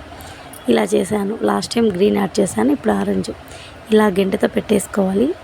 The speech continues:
ఒక చీర నీళ్ళల్లో వేసుకొని నానపి తీసి మంచం మీద వేసుకొని, నేను బయట ఎండకు పెట్టుకున్నా, ఎండ బాగుంటే వన్ అండ్ హాఫ్ డేకి బాగా ఆరిపోయాయి అనమాట. లాస్ట్ ఇలా కొంచెం మిగిలింటే గెంటెతో రాకుండా ఇలా చేత్తో చిన్న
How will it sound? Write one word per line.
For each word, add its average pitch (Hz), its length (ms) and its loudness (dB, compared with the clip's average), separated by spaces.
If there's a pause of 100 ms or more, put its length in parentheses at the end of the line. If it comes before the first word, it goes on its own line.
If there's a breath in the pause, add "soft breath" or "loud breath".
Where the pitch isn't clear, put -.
(140)
ఒక 226 100 -4
చీర 220 380 2
నీళ్ళల్లో 202 340 4
వేసుకొని 202 480 2 (760 loud breath)
నానపి 202 360 4 (100)
తీసి 202 260 2 (120)
మంచం 208 280 2
మీద 196 160 2
వేసుకొని, 220 380 -2
నేను 240 220 6
బయట 202 180 2
ఎండకు 214 320 2
పెట్టుకున్నా, 196 500 0 (140)
ఎండ 202 180 2
బాగుంటే 185 680 0 (680 loud breath)
వన్ 220 180 4
అండ్ 202 120 2
హాఫ్ 185 180 -2
డేకి 202 240 2 (120)
బాగా 208 320 2
ఆరిపోయాయి 202 400 0
అనమాట. 190 440 -4 (360)
లాస్ట్ 220 520 2
ఇలా 208 140 4
కొంచెం 202 380 0
మిగిలింటే 208 420 2
గెంటెతో 202 420 0
రాకుండా 202 300 0
ఇలా 233 140 2 (100)
చేత్తో 208 260 2
చిన్న 220 140 2